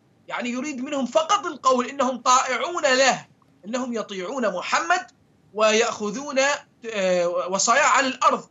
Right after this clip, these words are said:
لا علاقة له بإيمانهم. هذا واحد. أما تعقيبا بسيط وبسرعة على عجالة على الفيديو، عندما يقول: "يجوز أكل، آه، المرتد"، نعم،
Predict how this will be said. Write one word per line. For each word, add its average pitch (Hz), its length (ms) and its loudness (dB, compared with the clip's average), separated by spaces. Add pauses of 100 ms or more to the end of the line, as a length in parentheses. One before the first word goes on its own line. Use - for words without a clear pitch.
(200)
لا 294 120 4 (220)
علاقة 277 480 0
له 220 340 -6
بإيمانهم. 185 920 -4 (300)
هذا 311 180 6
واحد. 202 480 -4
أما 285 180 0
تعقيبا 277 440 -2
بسيط 262 520 -2
وبسرعة 226 420 2
على 208 120 4
عجالة 214 360 -2
على 220 140 -2
الفيديو، 180 440 -8 (480)
عندما 240 300 4
يقول: 269 320 0
"يجوز 254 340 -4
أكل، 208 440 -4
آه، 170 800 2
المرتد"، 180 400 4
نعم، 330 360 4